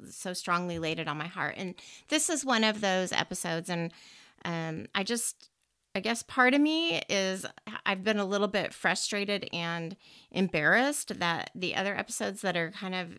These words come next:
in, on the back burner for me, I haven't been able to, to get 'em done. I haven't been able to publish them. The, the teaching episode,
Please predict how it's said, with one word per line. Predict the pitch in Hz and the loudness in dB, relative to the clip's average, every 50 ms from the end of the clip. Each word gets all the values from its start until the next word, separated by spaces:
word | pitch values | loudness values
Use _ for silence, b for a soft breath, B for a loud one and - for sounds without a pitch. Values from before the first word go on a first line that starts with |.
| - - | -10 -6
in, | 196 190 185 185 180 180 175 170 - - _ | -4 -4 -2 -2 -2 -4 -4 -6 -10 -4 _
on | 180 185 185 | -2 0 0
the | 190 | 0
back | 185 - 170 180 - - | 2 2 2 2 2 -2
burner | - 185 180 196 214 220 226 226 226 226 226 B B B B B | -2 0 0 2 2 2 2 2 0 -2 -4 B B B B B
for | - - - 240 226 | -10 -2 0 2 4
me, | 233 233 233 233 233 233 233 233 B B B B B B B B - | 4 4 4 4 2 2 0 -4 B B B B B B B B -10
I | - | -8
haven't | 196 196 185 175 185 220 - - | -4 -2 0 0 0 0 0 0
been | 240 240 240 | 2 2 4
able | 240 240 240 247 | 4 4 2 0
to, | 240 247 233 220 226 - - - | 0 0 -2 -2 -4 -10 -8 -6
to | - - 208 | -6 -6 -4
get | 196 - 196 196 | -2 -2 0 2
'em | 233 240 208 | 4 2 4
done. | - 185 180 214 180 254 208 170 | 2 2 2 4 4 4 2 2
I | 156 160 | 0 -2
haven't | 208 196 190 190 - - | -2 -4 -6 -6 -6 -4
been | 190 196 | -4 -4
able | 190 185 190 | -2 -2 -4
to | 185 180 | -6 -6
publish | - - 208 196 202 214 208 - | -6 -8 -8 -6 -6 -6 -6 -6
them. | - 214 208 208 208 202 185 - - | -4 -4 -4 -2 -4 -4 -6 -8 -6
The, | - 180 165 160 160 - - | -4 -4 -2 -2 -4 -4 -6
the | 185 175 | -6 -6
teaching | 185 - - 226 214 - 240 220 | -4 -4 -4 -4 -4 -4 -2 -2
episode, | 214 208 - 220 214 - 226 208 214 208 208 208 208 | -2 -2 -4 -6 -4 -2 -2 0 0 0 -2 -4 -6